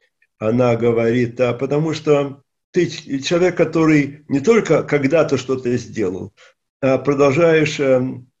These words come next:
свою линию в жизни до сегодняшнего дня. Поэтому о тебе можно писать, и у тебя можно учиться. Ты хотел учить Тору, ты подпольно учил Тору, ты хотел преподавать, и ты продолжаешь это делать сегодня. Простые люди делают революцию. Я вам расскажу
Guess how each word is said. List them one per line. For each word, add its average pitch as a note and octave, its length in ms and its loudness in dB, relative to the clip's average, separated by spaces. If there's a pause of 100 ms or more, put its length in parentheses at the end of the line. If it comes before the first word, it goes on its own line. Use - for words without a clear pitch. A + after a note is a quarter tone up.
(140)
свою C3+ 640 -2
линию D3+ 340 0
в - 40 -10
жизни D3 260 -2
до B2 140 -6
сегодняшнего B2+ 640 -4
дня. A2+ 160 -8
Поэтому E3 300 0
о - 20 -2
тебе E3 400 -2 (100)
можно D#3+ 320 0
писать, E3+ 540 -2 (180)
и C3 100 0
у B2 40 4
тебя C#3+ 260 0
можно D3 320 0
учиться. - 640 -8 (460)
Ты E3+ 300 4
хотел C3+ 840 0
учить D3+ 440 -4
Тору, G#2 480 -2 (540)
ты C#3+ 160 2
подпольно C#3 520 2
учил A#2+ 400 -4
Тору, G#2+ 340 -4
ты D#3 100 -2
хотел C3+ 300 0
преподавать, A#2 840 -2 (420)
и B2+ 80 -6
ты B2 120 -2
продолжаешь C#3 460 2
это B2+ 160 -6
делать C3+ 300 -2
сегодня. C3 560 -6 (240)
Простые D3 420 2
люди E3+ 280 2
делают C#3+ 400 2
революцию. A#2 520 -2
Я D#3+ 60 4
вам D3+ 100 0
расскажу C#3 520 -2